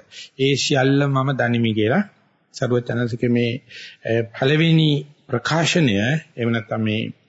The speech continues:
කාලකාරාම සූත්‍රයේ අන්තර්ගතය, කතා ශරීරයේ පළවෙනිම ජවනිකා පෙන්වන්නේ සරුවචනාංශයේ සර්වඥතා භූමිය කියලා.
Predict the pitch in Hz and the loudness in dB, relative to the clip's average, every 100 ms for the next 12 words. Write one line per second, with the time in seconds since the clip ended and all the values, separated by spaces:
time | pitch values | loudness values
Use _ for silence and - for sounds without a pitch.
0 | _ - - _ _ - 123 131 131 127 | _ -12 -12 _ _ -2 -2 0 0 0
1 | 135 127 131 - 147 139 - 123 120 139 | 0 0 -2 -2 -4 -4 -4 -6 -2 -2
2 | 139 120 - 98 101 - _ - 120 135 | 0 -2 0 -2 -2 -10 _ -4 0 0
3 | 135 127 127 120 117 170 220 - - - | 0 2 2 2 4 2 0 -6 -20 -20
4 | - 123 127 135 135 180 170 143 131 131 | -4 0 2 2 4 4 4 2 0 -2
5 | 135 127 127 117 120 120 127 139 127 - | -2 -2 -2 -2 -2 -2 0 -2 -2 -8
6 | - - 131 117 113 113 110 110 104 110 | -18 -8 -2 0 0 -2 -2 -2 -2 0
7 | 117 127 - 117 135 143 139 139 131 - | 2 0 -2 -2 2 2 0 0 -2 -4
8 | _ 135 135 139 135 139 123 101 | _ 0 2 2 0 0 0 0